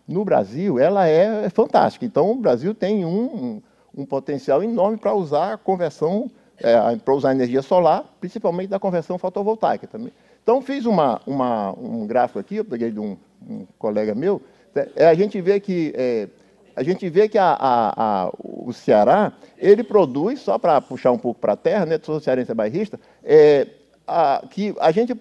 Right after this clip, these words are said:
a nossa radiação solar chega a ser noventa, noventa, é, noventa por cento maior do que a que é produzida na Alemanha, que é a grande vedete dos sistemas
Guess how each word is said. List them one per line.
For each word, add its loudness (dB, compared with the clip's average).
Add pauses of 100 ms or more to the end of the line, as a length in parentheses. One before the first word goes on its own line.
a 6
nossa 2
radiação 0
solar 0
chega -4
a -4
ser -2
noventa, 0 (160)
noventa, 2
é, 2 (320)
noventa 0 (920)
por -2
cento 2 (140)
maior 2
do -6
que -2
a -2 (140)
que 2
é -4
produzida -4
na -2
Alemanha, 2
que -8
é 0
a -2
grande -2
vedete -4
dos -14
sistemas -6